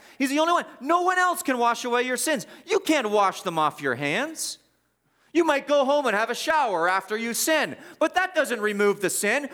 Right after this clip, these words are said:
The only thing that can remove the sin is the blood of Jesus Christ. That's it. Nothing else will remove the sin. And in one instance, in one way, this Barabbas, this Barabbas,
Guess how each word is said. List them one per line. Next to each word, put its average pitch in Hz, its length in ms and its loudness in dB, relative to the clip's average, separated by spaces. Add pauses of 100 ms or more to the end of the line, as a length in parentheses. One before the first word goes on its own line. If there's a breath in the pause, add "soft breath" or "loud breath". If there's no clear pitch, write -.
(140 loud breath)
The 339 140 2
only 392 280 0
thing 294 280 -2
that 247 140 -2
can 240 120 -2
remove 226 340 0
the 214 80 2
sin 220 300 0
is 262 100 -2
the 262 80 0
blood 269 300 0
of - 80 -8
Jesus 285 400 -2
Christ. 311 280 0 (220 loud breath)
That's 262 220 0
it. 339 200 2 (140)
Nothing 320 440 -2
else 208 280 -2
will 190 100 -2
remove 170 320 0
the 147 60 -2
sin. 123 340 -4 (1900)
And 214 120 0
in 226 120 -2
one 285 400 0
instance, 185 560 -2
in 220 140 0
one 311 280 0
way, 151 380 -2 (500 soft breath)
this 240 220 0
Barabbas, 285 680 0
this 214 200 -2
Barabbas, 240 640 0